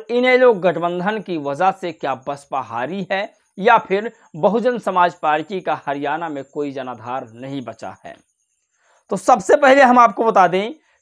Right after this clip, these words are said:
कि बहुजन समाज पार्टी हरियाणा में इस बार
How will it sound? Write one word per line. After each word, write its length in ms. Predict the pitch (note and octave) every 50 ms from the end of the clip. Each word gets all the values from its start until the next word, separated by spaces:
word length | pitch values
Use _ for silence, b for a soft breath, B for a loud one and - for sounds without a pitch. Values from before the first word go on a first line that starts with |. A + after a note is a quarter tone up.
| _ -
कि 80 | G3
बहुजन 500 | D3+ D3+ A3 A3 G3 B3 A#3+ C4 D4 D4
समाज 360 | A3 - B3+ A#3+ A#3+ A#3 A3
पार्टी 480 | F#3+ - G3 F#3 F#3 F#3 - - G3 G3+ E3+ - -
हरियाणा 460 | D#3 D#3 E3 F3 E3+ F3 F#3+ G#3+ G#3+
में 100 | G3 E3+ E3
इस 160 | E3+ D#3+ -
बार 340 | C#3 C3+ C#3 C#3+ D#3+ F3